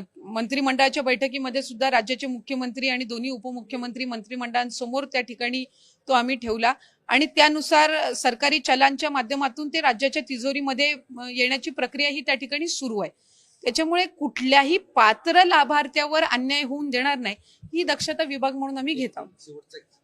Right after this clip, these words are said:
Speaker 2: छोटा प्रश्न आहे ना, की पर्सेंटेज, पर्सेंटेज काय असेल किंवा या
Speaker 1: नाही, मी,
Speaker 2: स्क्रुटिनीनंतर
Speaker 1: मी आपल्याला
Speaker 2: जसं
Speaker 1: म्हटलं की
Speaker 2: लाडकी बहिणीला
Speaker 1: साधारण
Speaker 2: आले आहे की
Speaker 1: मी,
Speaker 2: अगोदर
Speaker 1: मी आपल्याला म्हटलं की साधारणपणे त्याच्यामधली वेग स्टेटमेंट करणं हे मंत्री म्हणून सुद्धा मला, म-,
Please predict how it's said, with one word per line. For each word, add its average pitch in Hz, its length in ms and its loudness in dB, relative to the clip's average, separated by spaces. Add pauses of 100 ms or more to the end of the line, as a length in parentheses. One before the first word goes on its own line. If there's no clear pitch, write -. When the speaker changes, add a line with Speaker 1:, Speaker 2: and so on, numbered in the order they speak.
(160)
Speaker 2:
छोटा - 160 -20
प्रश्न - 240 -20 (100)
आहे - 120 -20
ना, 160 60 -20 (380)
की 151 60 -20 (200)
पर्सेंटेज, 208 680 -8
पर्सेंटेज 185 840 -20 (200)
काय 156 220 -10
असेल 139 200 -20
किंवा 127 300 -20
या 135 60 -20 (560)
Speaker 1:
नाही, 359 140 0
मी, 311 120 6
Speaker 2:
स्क्रुटिनीनंतर 330 300 4
Speaker 1:
मी 302 100 4
आपल्याला 311 400 4
Speaker 2:
जसं 302 80 -2
Speaker 1:
म्हटलं 233 200 -2
की 254 60 -4
Speaker 2:
लाडकी 233 280 0
बहिणीला - 100 -6
Speaker 1:
साधारण 262 440 6
Speaker 2:
आले - 180 -8
आहे 320 240 -18
की - 240 -12
Speaker 1:
मी, 320 200 4
Speaker 2:
अगोदर 294 160 -4
Speaker 1:
मी 277 80 2
आपल्याला 294 380 2
म्हटलं 214 360 -4
की 269 80 -8
साधारणपणे 262 720 0
त्याच्यामधली 262 560 -4
वेग 240 240 -2
स्टेटमेंट 254 500 -2
करणं 240 240 -2
हे 247 120 -6
मंत्री 240 380 -6
म्हणून 247 300 -6
सुद्धा 247 500 0 (420)
मला, 240 460 4
म-, 202 760 -8